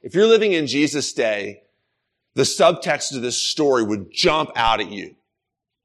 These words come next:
And the subtext goes like this. This is a part of Israel's story. Israel is living in the land that God gave them. And God tells them, "If you obey my law and stay faithful to me,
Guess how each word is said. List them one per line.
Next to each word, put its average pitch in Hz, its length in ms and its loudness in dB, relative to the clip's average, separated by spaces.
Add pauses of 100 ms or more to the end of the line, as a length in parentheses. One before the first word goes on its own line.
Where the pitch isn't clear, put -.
(520)
And 120 100 -10
the 120 60 -6
subtext 185 500 -2
goes 117 200 0
like 120 180 -2
this. - 420 -4 (140)
This 175 220 4
is 127 180 -4
a 123 60 0
part 143 500 2
of 107 160 -8
Israel's 113 500 -2
story. 87 340 -8 (920)
Israel 175 500 4
is 123 180 -4
living 165 280 2
in 156 80 -2
the 147 80 -2
land 143 260 -2
that 127 100 -6
God 123 260 0
gave 107 220 0
them. 90 200 -16 (540)
And 117 140 -8
God 151 240 2
tells 190 280 4
them, 139 240 -4
"If 143 180 -6
you 180 180 4
obey 143 380 4
my 170 160 -2
law 127 420 2 (600)
and 113 100 -12
stay 143 240 0
faithful 170 460 -2
to 185 100 -4
me, 156 320 -2